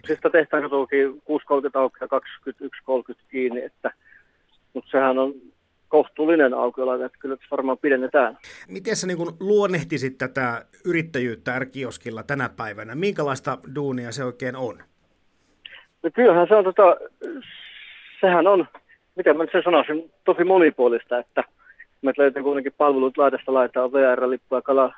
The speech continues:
Speaker 1: kalastuksen hoitomaksuja ja lippupalvelua ja matkahuoltoa, että pakettipalvelua, että, ja plus sitten tää välipalamaailma, mihin ollaan menossa, että kyllä se on monipuolista työtä.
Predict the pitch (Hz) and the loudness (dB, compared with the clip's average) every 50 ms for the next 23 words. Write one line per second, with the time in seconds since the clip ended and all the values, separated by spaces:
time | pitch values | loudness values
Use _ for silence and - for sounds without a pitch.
0 | _ _ - - 165 170 156 139 - _ _ - 147 - - 160 147 135 139 143 | _ _ -4 2 4 4 4 2 0 _ _ -14 -14 -12 -10 -8 -8 -4 0 2
1 | 143 139 143 135 139 139 135 - - - - 135 131 131 127 127 127 - _ - | 2 2 0 0 0 0 -2 -2 -6 -10 -6 -4 -2 -2 -2 -2 -4 -6 _ -6
2 | 156 - - - - - - 131 127 127 123 123 123 123 123 127 127 127 131 135 | -6 -6 -6 -8 -14 -8 -4 -2 0 0 0 -2 -2 -2 -2 -2 -2 -2 -4 -4
3 | - _ - 123 131 127 123 120 - - 127 123 120 - _ - 127 - _ _ | -6 _ -8 -8 -6 -4 -4 -4 -6 -6 -6 -6 -6 -8 _ -10 -10 -10 _ _
4 | - _ _ _ _ _ _ - 131 131 123 - - 123 - 127 123 120 123 120 | -20 _ _ _ _ _ _ -8 -6 -6 -6 -6 -6 -6 -6 -6 -4 -4 -6 -8
5 | - - 131 123 - _ - - - - - _ _ - 156 156 - - - - | -8 -8 -10 -10 -10 _ -20 -20 -20 -20 -20 _ _ 0 0 2 4 6 6 6
6 | - - - 156 - - 156 127 - 156 147 143 151 180 190 165 160 151 151 143 | 4 2 0 0 0 0 -2 0 2 4 4 4 4 2 2 2 4 4 4 4
7 | - 139 131 131 131 131 127 127 135 127 135 135 135 127 127 135 131 131 131 135 | 4 2 2 2 2 2 0 -2 -4 -4 -4 -4 -4 -2 -2 -2 -4 -4 -4 -6
8 | 139 - - - 165 - - _ - - - _ _ _ _ _ - 208 165 - | -8 -10 -12 -14 -16 -16 -12 _ -10 -10 -10 _ _ _ _ _ -4 -4 -2 2
9 | 202 208 180 160 156 - _ _ _ _ _ - - _ 175 190 202 190 175 139 | 4 4 4 4 2 -4 _ _ _ _ _ -20 -20 _ 0 2 4 6 4 4
10 | - 147 135 123 123 - - 131 - 131 123 120 120 143 | 4 0 0 0 -2 -4 -10 -14 -10 -8 -8 -8 -8 -10